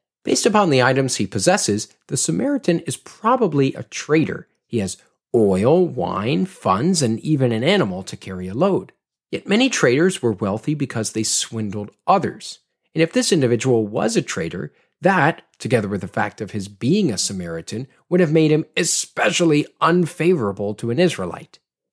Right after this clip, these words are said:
Yet Jesus holds him up as the one who has compassion for his neighbor, and in so doing, he tells the scholar of the law to go and do likewise.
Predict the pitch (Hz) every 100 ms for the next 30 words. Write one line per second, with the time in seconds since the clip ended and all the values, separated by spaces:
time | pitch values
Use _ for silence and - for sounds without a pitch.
0 | - 123 - - 110 131 139 - 156 -
1 | 160 151 135 127 123 147 202 190 180 -
2 | 143 131 - 180 190 208 190 175 160 143
3 | 127 101 - - _ _ 185 202 190 185
4 | 208 226 101 - _ - 160 170 175 147
5 | 117 - 120 139 175 131 120 120 127 139
6 | - 113 - 143 165 185 - 139 123 120
7 | 123 113 98 90 - - - - -